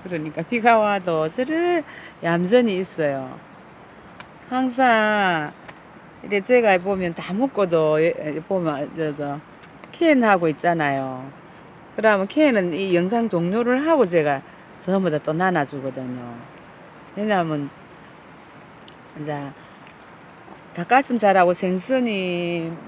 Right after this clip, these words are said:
좀 이제 이래 부족할 때는 아이들이 이래 보면 이래 자꾸 이래 먹고 싶어 하고 이러면 제가 캔을 저 따서 또 나눠줍니다.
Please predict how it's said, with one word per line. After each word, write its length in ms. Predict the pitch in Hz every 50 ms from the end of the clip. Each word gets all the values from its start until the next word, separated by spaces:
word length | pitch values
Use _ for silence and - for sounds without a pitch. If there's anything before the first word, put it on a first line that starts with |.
| - -
좀 220 | 190 190 185 175 175 - - - - 143 151
이제 640 | 151 151 143 143 143 143 139 139 139 131 127 - - - - - - - - - - - - - - - - - - - - - - - - - - - 190 -
이래 240 | 170 160 160 156 151
부족할 540 | 151 - 226 226 247 240 - - 180 165 151
때는 320 | - 170 156 147 143 143 139 135
아이들이 520 | 139 - 185 190 170 156 147 151 139 143 143
이래 260 | 135 147 143 139 131 - - - - - - - - - -
보면 260 | - 202 202 190 165
이래 240 | 156 151 143 151 151
자꾸 340 | 143 - 156 - - 170 165
이래 520 | 160 151 156 147 147 143 143 139 135 135 - - - - - - -
먹고 240 | 151 156 - 208
싶어 280 | 202 - - 220 - 196
하고 240 | 170 156 147 151 151
이러면 300 | 175 185 175 156 143 139
제가 260 | 135 165 151 143 139 - - -
캔을 420 | - 233 208 175 156 143 139 131 123 - - - -
저 280 | - - 135 131 127 123 - -
따서 580 | - 165 160 - - 156 143 127 120 127 123 123 -
또 200 | 151 143 131 123 - - -
나눠줍니다. 760 | - 156 180 185 170 139 123 - - 131 127 123 120 117 120